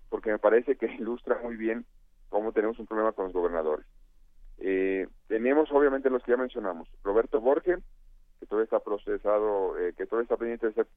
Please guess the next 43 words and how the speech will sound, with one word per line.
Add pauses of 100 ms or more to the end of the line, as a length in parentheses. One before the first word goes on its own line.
(120)
eh,
extraditado
desde
Panamá, (760)
Tomás
Yarrington, (140)
en
el
mismo
caso,
y
también,
eh, (100)
hubo
noticias
de
él
la
semana
pasada, (420)
y
ya
vimos, (160)
eh,
el
inicio,
pues, (180)
de
lo
que
va
a
ser
el
juicio
de, (440)
eh, (460)
Javier
Duarte. (500)
Pero
también
ya
teníamos,